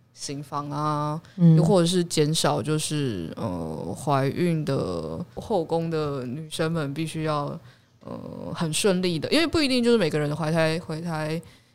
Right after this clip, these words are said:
Speaker 1: 两百八十天之后就会顺利地把小孩生出来嘛。
Speaker 2: 没错。
Speaker 1: 对，但如果一切都很顺利的话呢，
Speaker 2: 嗯。
Speaker 1: 它的次数就相对来说没那么多，
Speaker 2: 嗯哼。
Speaker 1: 那约莫是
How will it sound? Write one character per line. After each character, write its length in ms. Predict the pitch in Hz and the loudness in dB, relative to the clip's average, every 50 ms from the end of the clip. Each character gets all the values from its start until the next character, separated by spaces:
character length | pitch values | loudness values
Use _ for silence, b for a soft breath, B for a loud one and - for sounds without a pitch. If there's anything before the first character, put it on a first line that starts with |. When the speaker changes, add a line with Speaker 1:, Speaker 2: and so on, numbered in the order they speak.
| b _ | b _
Speaker 1:
两 120 | - 156 | -4 0
百 120 | 156 156 147 | 0 2 4
八 120 | 151 156 | 4 2
十 140 | 156 - 147 | 2 0 -2
天 180 | 151 151 143 151 | -4 -4 -4 -4
之 160 | - - 151 | -4 -4 -4
后 160 | 160 156 151 | -4 -4 -2
就 120 | - 156 | -2 -2
会 100 | 156 147 | -2 -2
顺 180 | 151 - 160 143 | -2 -2 -2 -2
利 100 | 147 147 | -2 -2
地 40 | 120 | -2
把 100 | - - | -2 -4
小 140 | - - - | -4 -6 -6
孩 80 | 104 | -6
生 180 | - - 135 127 | -6 -6 -8 -10
出 160 | - - - - | -12 -14 -14 -14
来 60 | 98 | 0
嘛。 40 | 71 | 6
Speaker 2:
没 120 | 156 156 147 | 8 8 8
错。 280 | - - 160 151 175 - - | 8 8 8 8 8 4 0
Speaker 1:
对， 140 | - - - | -6 -12 -2
但 160 | - 254 247 | 0 2 4
如 80 | 233 233 | 4 6
果 140 | 226 208 175 | 6 6 6
一 20 | |
切 160 | 175 - 202 | 4 2 2
都 120 | 185 190 190 | 2 2 2
很 100 | 135 139 | 2 0
顺 240 | - 175 160 151 | -2 -2 -2 -2
利 100 | 160 160 | -4 -4
的 100 | 139 113 | -4 -6
话 300 | 151 156 - 151 139 117 - - | -8 -8 -8 -8 -8 -8 -8 -10
呢， 60 | 104 98 104 - - _ _ _ _ _ _ _ - - | -12 -14 -16 -20 -20 _ _ _ _ _ _ _ 8 10
Speaker 2:
嗯。 200 | 165 156 151 165 | 12 12 12 10
Speaker 1:
它 100 | - 160 | 8 4
的 40 | 156 | 2
次 180 | 156 - 262 | 2 2 0
数 120 | 226 214 190 | 2 0 2
就 120 | 190 196 | 2 2
相 140 | 190 202 202 | 2 2 4
对 100 | 240 220 | 4 4
来 60 | 180 | 4
说 100 | 180 208 | 2 2
没 120 | 220 196 170 | 2 2 4
那 80 | 190 | 4
么 100 | 240 262 | 4 2
多， 320 | 247 - 254 254 269 277 302 - - - - | 2 0 0 2 2 0 0 -4 -10 0 8
Speaker 2:
嗯 180 | 170 170 170 175 | 10 12 12 12
哼。 200 | 175 170 170 170 | 12 12 12 12
Speaker 1:
那 60 | 170 | 10
约 140 | 165 180 185 | 8 4 2
莫 180 | 196 190 185 | 4 2 2
是 440 | 180 - - 175 170 160 147 117 | 0 0 -2 -2 -2 -2 -4 -6